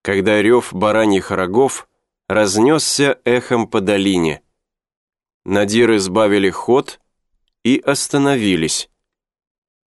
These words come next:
Стоя на расстоянии менее десяти шагов,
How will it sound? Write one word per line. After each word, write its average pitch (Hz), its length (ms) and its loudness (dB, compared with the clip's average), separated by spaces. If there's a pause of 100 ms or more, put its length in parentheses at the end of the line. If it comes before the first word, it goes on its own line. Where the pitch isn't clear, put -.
(120)
Стоя 117 420 2
на 110 120 2
расстоянии 117 640 2
менее 117 360 4
десяти 104 460 -2
шагов, 110 560 -2